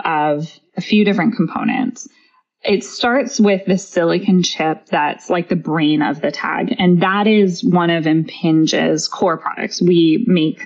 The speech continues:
that silicon chip. And the chips are extremely tiny. They're the size of a flake of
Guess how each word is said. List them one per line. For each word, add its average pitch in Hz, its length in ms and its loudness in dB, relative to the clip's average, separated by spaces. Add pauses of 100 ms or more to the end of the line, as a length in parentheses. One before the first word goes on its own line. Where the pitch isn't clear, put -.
that 151 300 -2
silicon 160 560 -2
chip. - 240 -4 (600)
And 208 160 4
the 208 80 4
chips 233 300 -2
are 247 160 2
extremely 180 1120 2
tiny. 147 680 -2
They're 160 400 0
the 170 180 2
size 165 600 0
of 160 400 -2 (600)
a 170 100 -2
flake - 460 -2
of 156 440 -2